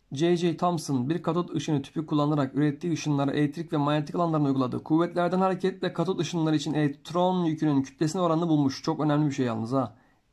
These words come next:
E bölü M oranını bulmuş. Kim? Thomson. Elektronun yükünün kütlesine oranını bulmuş ilk defa. Ne demiş peki atom hakkında başka?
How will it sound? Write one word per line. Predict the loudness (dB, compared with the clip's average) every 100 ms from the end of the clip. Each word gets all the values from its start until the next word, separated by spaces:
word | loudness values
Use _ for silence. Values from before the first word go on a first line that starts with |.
| 0
E | 0 2
bölü | 2
M | 4 4
oranını | 2 2 0
bulmuş. | -2 -4 -10 -2
Kim? | 0 0 -2
Thomson. | 0 0 0 -8 -12 _ _ _ _ _ _
Elektronun | 0 2 0 -2 0
yükünün | 0 0 -2
kütlesine | -2 -4 -2 2
oranını | 2 4
bulmuş | 2 0 -4 -4
ilk | -2
defa. | -2 -4 -6 -10 _ _ -6
Ne | -2
demiş | 0 -2
peki | -2 -2
atom | -2 0
hakkında | -2 -2 -2 -2
başka? | -6 -6 -6